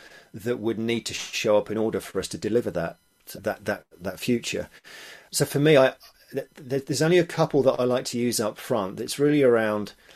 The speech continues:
well, actually, if there's another one I could add, it would be scenario planning, which I know has been talked about a lot, but I still don't find many companies that do it well, which again is, is taking that future view and saying, "Okay, so what would that need to look like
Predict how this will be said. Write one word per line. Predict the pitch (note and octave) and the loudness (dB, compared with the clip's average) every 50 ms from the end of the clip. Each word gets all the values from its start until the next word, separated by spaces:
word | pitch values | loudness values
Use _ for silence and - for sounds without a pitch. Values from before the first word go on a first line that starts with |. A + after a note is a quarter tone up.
| - - - | -20 -6 0
well, | - D3+ | 2 2
actually, | E3 D#3+ - C#3+ | 2 2 0 0
if | A#2+ | 0
there's | C3 A2+ | 0 0
another | B2+ C#3 D3+ D3 D3 | 2 2 4 4 4
one | C#3+ C3 | 4 2
I | B2 | 2
could | A#2+ - C3 - | 0 0 0 2
add, | G#2+ G2 F#2 F#2 | 2 2 0 0
it | G#2 A2 | -2 -4
would | G#2+ G2 - | -4 -4 -4
be | A#2 G#2+ G#2+ G#2 G2+ G2+ G#2+ - - | -2 -2 -2 -2 -4 -6 -8 -8 -8
scenario | - - A2 A2 A2 G#2+ G2+ F#2+ F2+ | -6 -4 -2 -2 0 0 0 0 0
planning, | F2+ - - F#2+ F2+ F2 F2 F2+ | -2 -4 -6 -6 -6 -6 -6 -6
which | F#2+ G2+ - | -8 -8 -6
I | B2 | -4
know | A#2+ A#2+ | -2 -2
has | A#2 G2+ | -2 -2
been | - G2 F#2+ | -2 -6 -4
talked | - G#2 - - - | -4 -6 -6 -6 -8
about | F2 G2 F2+ E2+ - | -8 -8 -8 -8 -8
a | F#2 | -8
lot, | F#2 F#2 E2+ D#2+ - | -6 -6 -6 -4 -4
but | G2 F#2+ | -4 -4
I | F#2+ | -4
still | - - A2 | -4 -4 -4
don't | A2 A2 G2+ - - | -4 -4 -6 -6 -6
find | - G2+ G2 | -6 -4 -4
many | G2 F#2+ F#2+ F#2 | -4 -4 -4 -6
companies | - - F#2 F2 - F#2+ F#2 F2 - | -6 -10 -10 -10 -10 -10 -10 -8 -8
that | G2 E2+ | -8 -6
do | - G2 F#2 | -4 -2 -2
it | F2+ F#2 G2 | -2 0 0
well, | G2 G2+ G2 F#2+ D#2+ E2 - - - - - - - - - - _ _ | 2 2 2 2 0 -4 -8 -10 -16 -20 -20 -20 -20 -20 -20 -20 _ _
which | - G#2+ - | -10 -6 -6
again | B2+ A#2+ D3 C3+ A#2+ | -2 0 2 2 2
is, | G#2+ - - - | 0 -4 -6 -8
is | B2+ A2+ | -10 -10
taking | - - - - C#3+ D3+ C#3+ - B2+ A#2 A2 | -10 -10 -6 -4 -2 -2 -2 -4 -6 -4 -4
that | G2+ F2+ - - F#2 | -4 -4 -6 -10 -16
future | - - - - - - A#2+ A#2 - - - - G2+ | -16 -16 -14 -12 -8 -6 -6 -6 -6 -8 -10 -10 -10
view | E2+ G2+ A2+ A2 G2+ F2 D#2+ F2 G#2+ - _ - - _ _ _ | -4 -2 0 2 2 0 0 -4 -8 -10 _ -20 -20 _ _ _
and | - A#2+ A#2 A#2 A#2 | -8 -6 -4 -4 -4
saying, | - - B2 A#2 A#2 A#2 A#2 A#2+ | -2 -2 0 0 0 0 -2 -2
"Okay, | - B2+ C3 B2+ - A#2 | -2 -2 -4 -2 -4 -4
so | - - A#2+ | -4 -4 -4
what | A2 A2+ C#3 E3 - | 0 0 0 0 2
would | D#3 D3+ - | 0 0 0
that | C#3 C3+ - - | 0 0 0 -4
need | B2+ C3 A#2 - - | -6 -6 -6 -8 -8
to | - A#2 A2+ | -8 -6 -4
look | A2+ A2 G#2+ A2 A#2 A#2 A#2 - - | -2 -2 0 0 0 -2 -2 -4 -6
like | F#2 E2 D#2+ E2+ F2 - - - | -4 -2 -2 -4 -4 -8 -12 -18